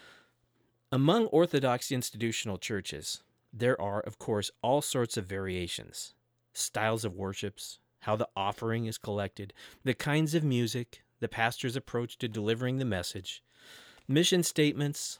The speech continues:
length of the service, how communion is administered, when one should be baptized, all of those things.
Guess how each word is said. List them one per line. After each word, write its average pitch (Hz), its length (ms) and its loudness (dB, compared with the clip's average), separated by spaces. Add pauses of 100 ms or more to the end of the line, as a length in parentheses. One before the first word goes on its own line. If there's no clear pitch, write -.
length 113 340 -2
of 139 100 0
the 135 80 0
service, 107 720 -2
how 110 180 0
communion 143 520 0
is 127 220 -4
administered, 98 680 -6 (400)
when 117 240 0
one 117 160 2
should 113 220 -4
be 113 140 -2
baptized, 92 680 -6
all 120 160 4
of 131 100 4
those 98 220 -2
things. 87 380 -12